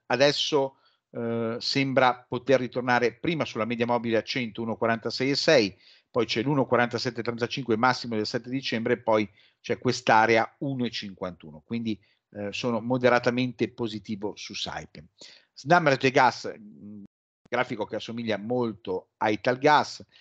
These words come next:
sì, c'è questo tentativo di base poco sopra quattro e sessanta, per cui può ancora avere un senso parlare di trading range,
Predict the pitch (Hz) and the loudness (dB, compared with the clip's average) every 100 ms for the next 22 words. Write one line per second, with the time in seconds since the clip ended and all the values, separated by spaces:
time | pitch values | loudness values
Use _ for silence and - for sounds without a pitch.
0 | _ - - 123 - 143 139 123 - 117 | _ -12 -8 -6 2 4 4 0 -4 -6
1 | 120 107 110 - 107 104 98 117 113 101 | -6 -4 -4 -4 -6 -4 2 4 4 2
2 | 98 - 98 104 117 107 104 113 101 107 | -6 -10 -14 -12 -10 -10 -6 -8 -8 -12
3 | 135 127 113 104 101 92 - _ _ _ | -10 -6 -4 -4 -6 -10 -10 _ _ _
4 | - 98 - 123 117 _ 131 147 135 117 | -8 -6 0 0 0 _ 6 8 8 4
5 | 110 - 127 120 107 - 104 107 110 107 | -2 0 4 4 2 0 -2 -2 -4 -8
6 | - 127 - 110 95 90 110 113 98 95 | -6 -6 -6 -6 -4 0 2 2 0 -8
7 | 113 110 101 101 107 110 127 113 98 | -14 -12 -10 -8 -2 0 0 -2 -12